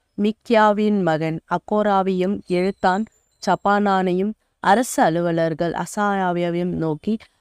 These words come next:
"அரசர் இட்ட கட்டளை இதுவே. நீங்கள் போய் என்னை குறித்தும் மக்களை குறித்தும் யூதா முழுவதையும் குறித்தும்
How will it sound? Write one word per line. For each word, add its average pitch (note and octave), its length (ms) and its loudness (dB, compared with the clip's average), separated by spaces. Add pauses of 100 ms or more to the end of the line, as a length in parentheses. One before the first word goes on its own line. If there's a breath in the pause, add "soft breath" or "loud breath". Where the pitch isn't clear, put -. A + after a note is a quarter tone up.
"அரசர் C4 480 2
இட்ட E3 260 -2
கட்டளை E3 520 -4
இதுவே. D3+ 440 -6 (440)
நீங்கள் D4+ 520 4
போய் C#4+ 260 2
என்னை A#3+ 300 2 (100)
குறித்தும் A#3 460 0
மக்களை A#3+ 540 0
குறித்தும் F#3 460 -2
யூதா A3+ 440 0
முழுவதையும் F#3 880 0
குறித்தும் D#3+ 440 -6